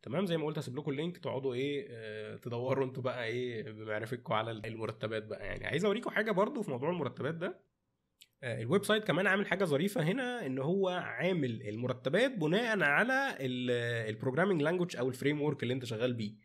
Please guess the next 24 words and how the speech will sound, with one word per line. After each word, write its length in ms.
فلو 400
جينا 200
بقى 320
هتلاقينا 260
بقى 200
كلوجر 580
واف 460
شارب. 300
ان 680
شاء 100
الله 100
برضو 180
بنجهز 360
فيديو 200
نتكلم 300
على 120
الاف 180
شارب 300
والفرق 300
بينه 220
وبين 220
السي 240
شارب 280
يعني. 260